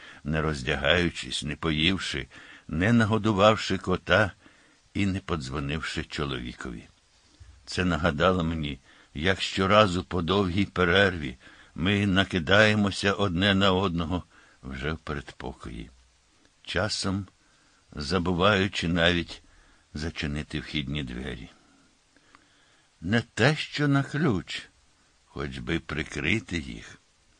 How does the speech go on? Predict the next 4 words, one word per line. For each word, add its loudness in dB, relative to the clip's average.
часом 0
не 0
встигнувши -2
перемовитися -2